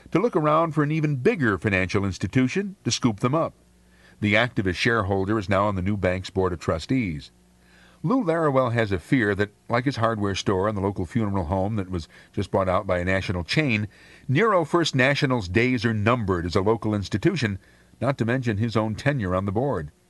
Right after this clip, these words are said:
He's always enjoyed telling the daily gathering of grumps at the Arches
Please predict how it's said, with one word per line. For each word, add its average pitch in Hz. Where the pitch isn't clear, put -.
He's 226
always 220
enjoyed 107
telling 107
the 92
daily 98
gathering 95
of 85
grumps 104
at 95
the 92
Arches 110